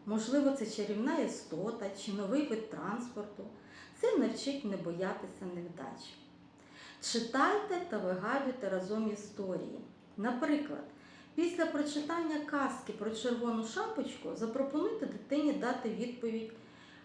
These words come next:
«А що, якби червона шапочка загубилася в лісі? Як би вона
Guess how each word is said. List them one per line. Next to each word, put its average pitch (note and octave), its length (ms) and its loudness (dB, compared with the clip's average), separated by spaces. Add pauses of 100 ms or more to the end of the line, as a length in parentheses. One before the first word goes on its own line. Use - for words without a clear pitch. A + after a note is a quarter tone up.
(160)
«А A3 160 4
що, A#4 400 6
якби C#4+ 340 6
червона A#3+ 460 2
шапочка G4 520 0
загубилася A3 840 2
в E3+ 160 -4
лісі? D#3+ 340 -6 (480)
Як E4 340 4
би C4+ 60 8
вона A3 280 4